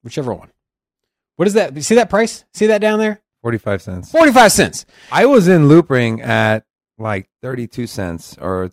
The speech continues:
Speaker 2: like, forty-two
Speaker 1: Look at this.
Speaker 2: cents.
Speaker 1: Fifty cents.
Speaker 2: <clears throat>
Speaker 1: People were kicking themselves in the ass for not investing in, in in Loopring
Speaker 2: Got up to
Speaker 1: when
Speaker 2: over
Speaker 1: it was
Speaker 2: three
Speaker 1: fifty
Speaker 2: bucks.
Speaker 1: cents. Look at that. It traded for a whole year at fifty cents. One year.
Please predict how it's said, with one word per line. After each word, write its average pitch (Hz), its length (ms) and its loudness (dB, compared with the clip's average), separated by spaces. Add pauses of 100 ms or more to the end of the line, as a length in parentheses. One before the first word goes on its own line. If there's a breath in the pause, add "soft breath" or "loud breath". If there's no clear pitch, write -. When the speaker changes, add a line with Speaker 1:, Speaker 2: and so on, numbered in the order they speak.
Speaker 2:
like, 92 240 -12
forty-two 113 280 -8
Speaker 1:
Look - 100 -18
at - 40 -4
this. 101 80 -10
Speaker 2:
cents. 95 220 -20
Speaker 1:
Fifty 202 440 -4
cents. 202 260 -6
Speaker 2:
<clears throat> 165 140 -4
Speaker 1:
People 240 420 2
were 170 340 0 (320)
kicking 254 440 0
themselves 147 680 0
in 185 240 0
the 262 200 2
ass 131 400 -2
for 131 120 -4
not 151 220 2
investing 190 540 -2
in, 120 260 -10 (100)
in 127 300 -8 (600)
in 151 160 -8
Loopring 156 680 -6
Speaker 2:
Got 151 160 -10
up 254 120 -14
to 269 80 -4
Speaker 1:
when - 80 -6
Speaker 2:
over 170 80 -2
Speaker 1:
it 175 80 -6
was 160 160 -2
Speaker 2:
three 190 140 -4
Speaker 1:
fifty 320 160 -6
Speaker 2:
bucks. - 100 -8
Speaker 1:
cents. 110 240 -12 (200 soft breath)
Look 202 100 -4
at 208 60 0
that. - 240 -6
It 170 140 -4
traded 226 320 2
for 180 160 -2
a 127 40 2
whole 269 400 6
year 240 460 4 (280 loud breath)
at 160 160 -6
fifty 208 560 -4
cents. - 420 -6 (240)
One 175 380 0
year. 180 460 -2